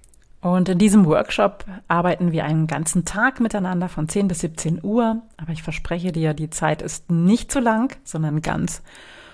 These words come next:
wunderbar, motivierend und inspirierend. Und wir erarbeiten gemeinsam, welcher innere Ruf von dir gelebt werden möchte und wie du neue Lebensziele setzen kannst, die dich wirklich, wirklich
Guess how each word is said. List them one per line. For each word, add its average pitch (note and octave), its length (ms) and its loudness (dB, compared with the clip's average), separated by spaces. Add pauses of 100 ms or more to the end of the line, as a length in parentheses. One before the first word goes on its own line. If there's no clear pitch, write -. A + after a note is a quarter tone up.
(220)
wunderbar, F3 840 4
motivierend F#3 920 2
und E3+ 180 -4
inspirierend. F3+ 1160 0
Und E3+ 300 0
wir E3 160 0
erarbeiten D#3+ 600 -2
gemeinsam, D#3+ 720 -2 (640)
welcher G3 400 6
innere G#3+ 440 8
Ruf A3+ 200 0
von G#3 380 0
dir G3 160 2
gelebt F#3+ 420 2
werden F#3 320 2
möchte F3+ 680 -2
und F3 500 -4 (400)
wie F3 320 -4
du F3+ 300 -4 (500)
neue G3 280 4
Lebensziele G3+ 760 2
setzen F3+ 420 0
kannst, D#3+ 400 -2
die F3+ 80 -2
dich E3+ 360 -4
wirklich, G3+ 600 2
wirklich F3+ 720 -2